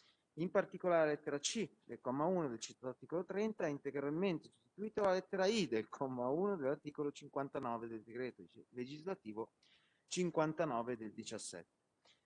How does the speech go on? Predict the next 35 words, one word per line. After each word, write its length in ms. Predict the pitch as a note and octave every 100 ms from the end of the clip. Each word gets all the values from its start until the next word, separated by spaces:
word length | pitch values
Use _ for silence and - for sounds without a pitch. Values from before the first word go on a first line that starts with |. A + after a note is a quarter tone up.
| _
stabilendo 440 | - D#3 F3+ E3+ C#3
che 140 | D3
il 80 | C#3
regolamento 540 | C3+ C#3+ D3 G3 G#3
ministeriale 640 | D3+ C3+ - B2+ C3 A#2+ A2+
ivi 160 | A2
previsto 520 | A2 A2+ B2+ A2+ -
debba 300 | D3 D#3 D#3+ D3+ C3+
recare 380 | D3+ E3 C#3
la 80 | B2
disciplina 720 | B2 C#3+ - - D#3+ B2+ G#2+ F#2+ _ _ _
dei 120 | C#3+
requisiti 420 | C#3+ D#3+ E3 F3+
soggettivi, 680 | E3 B2+ G#2+ - F#3+ G#3+ G3+
fisici, 500 | - E3 D3 - -
psichici 560 | - - G3+ D#3+ - A#2+
e 60 |
morali 460 | A2+ A2 G#2 A2 D#3+
per 120 | F3+
il 60 | E3+
conseguimento, 720 | F3+ E3+ F#3+ F#3+ B2 A2 G#2+
la, 120 | G2 - _ _ _
ehm, 520 | A2+ G#2+ G#2 G#2 F#2+ E2+
la 120 | C#3+
convalida, 500 | D#3 D#3+ D3 A#2 A#2
la 140 | A#2
revisione 420 | C#3 F#3 F3+ F3
delle 140 | C3 B2+
patenti 440 | D#3+ D#3 A2+ A#2+
nautiche 440 | A#2 D#2 F2+ _ D3
anche 180 | D3
a 40 | E3
favore 380 | F3+ E3+ G#3 G3+
di 80 |
persone 560 | - C#3 - E3+ F3 G#3